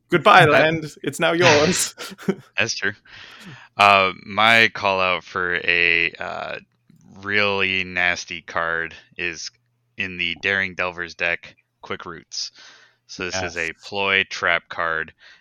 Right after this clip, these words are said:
Speaker 2: and this has done me dirty several times. Reaction, play this after an enemy fighter's activation. If that fighter has one or more move and or charge tokens, deal one damage to that fighter.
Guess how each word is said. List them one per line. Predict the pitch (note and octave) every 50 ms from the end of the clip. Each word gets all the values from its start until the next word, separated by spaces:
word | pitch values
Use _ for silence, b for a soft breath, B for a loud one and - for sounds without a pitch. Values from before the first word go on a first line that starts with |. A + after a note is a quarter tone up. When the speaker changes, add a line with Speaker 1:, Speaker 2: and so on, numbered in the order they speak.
| B B
Speaker 2:
and | - E2+ E2+ E2
this | E2+ - -
has | - E2+ E2
done | - - F2 E2+ E2+
me | E2+ E2+
dirty | D#2 E2+ E2+ E2+ D#2+ E2 E2 E2 D#2+
several | - - D#2+ D2 D#2+ E2+ D#2+
times. | - - D#2+ D#2 D#2 D#2 D#2 D#2 - - - b b b b b b b b b b -
Reaction, | E2 D#2+ E2 E2+ E2+ - - E2 D#2 D#2 -
play | - - F2+ D#2+ D2+
this | D2+ E2 D#2+ - -
after | D#2+ D#2 - - D#2+ D#2+
an | D#2+ - - -
enemy | F2 E2+ F2 F#2 F#2 F#2 F2
fighter's | - - F2 E2+ E2+ E2+ F2 E2+ E2 - - -
activation. | - F2 E2+ _ - E2 D#2+ F2 F#2 G2 - - A#2+ A#2+ B2 A#2+ - _ _ _
If | - F#2 F2 _ -
that | G2 F#2+ - -
fighter | - - F#2+ F#2 F2+ F#2+ G2 F#2+
has | F2 F2 F2+ E2+ D#2+ D#2
one | E2+ E2 F2 F2+ F2+
or | F2+ F2
more | F2 E2+ E2 E2 E2+ E2+ F2 F2 F2 F2+ _ _ _ _ _ _ _ _ _ _ _ _ _ _
move | - F#2 F#2+ F#2+ F#2+ F2+ - -
and | F#2 F#2 F2+ F2+
or | F2+ F2 F2
charge | - - - - F2+ F2+ F2 - - -
tokens, | - E2+ E2 D#2+ - D#2+ D#2+ D#2+ - - - _ _
deal | - F#2 F2+ F2
one | F2+ F2 E2+
damage | E2+ E2+ E2+ E2+ E2 D#2+ -
to | -
that | D#2 - -
fighter. | - - - D#2 D2+ - - - -